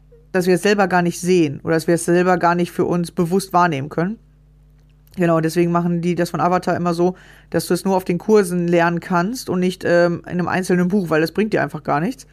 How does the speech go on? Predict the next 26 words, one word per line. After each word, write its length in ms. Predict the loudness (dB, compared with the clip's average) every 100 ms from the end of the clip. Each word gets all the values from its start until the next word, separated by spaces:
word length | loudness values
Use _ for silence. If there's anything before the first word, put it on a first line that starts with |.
| -20 -20 -20 -20 _ -8
Und 100 | 0
hier 140 | 2
sind 120 | 2 2
halt 140 | 2
so 120 | 0
einfache 840 | -2 -2 -2 0 0 2 0 0 -8 -20 -8
Sachen 360 | 0 0 0 -2
tatsächlich 420 | -2 0 -2 -2
drin, 320 | -2 -2 -4 -10 -20 -20 _
wo 80 | 2
du 80 | 2
das 100 | 2
mit 140 | 0
lernen 320 | 2 2 0
kannst. 560 | -4 -2 -2 -2 -8 -4
Aber 160 | -2
wie 60 | 0
gesagt, 280 | 0 0 -2
ich 120 | -4
habe 120 | -2
auch 140 | -2 0
immer 180 | 0
wieder 140 | 0 0
angefangen 360 | -2 -2 -4
zu 100 | -4
zweifeln. 640 | -6 0 0 0 -2 -2